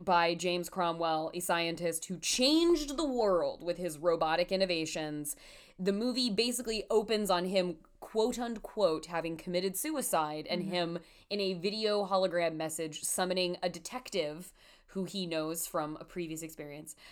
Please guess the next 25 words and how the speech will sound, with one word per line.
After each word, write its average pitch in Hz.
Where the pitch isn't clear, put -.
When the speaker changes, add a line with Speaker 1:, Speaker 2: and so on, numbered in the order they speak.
Speaker 1:
in 214
the 208
form 190
of 151
Will 156
Smith. 330
And 208
he 196
knows 240
that 285
that 330
detective 302
hates -
fucking 180
robots. -
Speaker 2:
Mm-hmm. 220
Speaker 1:
That, 214
that 302
detective 330
is 262
gonna 196
approach 233
this 240
case 220
skeptically. -